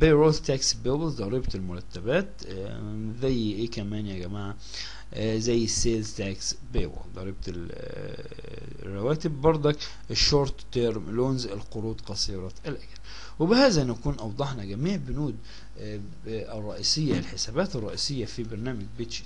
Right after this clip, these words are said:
تري اللي هي دي مينتين. تعال نشوفها، تعال نشوفها أحسن من خلال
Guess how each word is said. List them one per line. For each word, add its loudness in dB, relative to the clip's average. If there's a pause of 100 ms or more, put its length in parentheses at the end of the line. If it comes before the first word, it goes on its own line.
تري -2
اللي -6
هي 0
دي -4
مينتين. -6
تعال -8
نشوفها، -6
تعال -6
نشوفها -6
أحسن -4
من -4 (140)
خلال -6